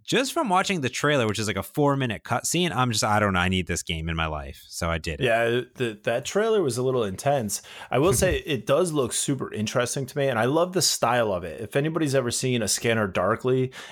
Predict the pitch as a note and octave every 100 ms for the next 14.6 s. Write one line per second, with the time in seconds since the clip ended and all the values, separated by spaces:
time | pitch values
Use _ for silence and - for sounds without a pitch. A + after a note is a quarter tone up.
0 | - G#2+ - C#3 D3+ C3 - A2 A2+ A#2+
1 | B2 - - A#2 A2+ G#2 A2+ G#2+ G2+ F#2+
2 | G2 - A2+ G#2+ - F#2+ - - A#2+ B2+
3 | G#2+ G2 - F#2+ F#2+ - - G#2+ G#2+ F#2+
4 | G2+ G2+ G2 B2 C3+ - G#2 G2 A2+ G#2+
5 | G#2 - G#2 F2 F#2 _ _ _ _ _
6 | - - - - F#2+ - _ _ _ _
7 | - _ _ - A#2 - A#2+ A#2 C3+ C#3
8 | C3+ B2+ B2+ A#2+ A#2 F#2+ F2 F2 A#2+ G#2
9 | G2+ C3 B2 A#2 A2 G2 F#2 A2 G2+ -
10 | - A2+ A2+ A#2+ A#2+ A#2+ A#2 G2+ G2+ D#3+
11 | D#3+ A#2+ G2+ A2+ - G#2+ F#2+ G2 G#2 A2+
12 | A#2 - A#2 A2 G#2+ A2+ G#2+ F#2+ A2 G2+
13 | G#2+ - F#2 F#2 G2+ F#2+ G2 F#2+ F#2 F2
14 | - C3+ C#3 - F2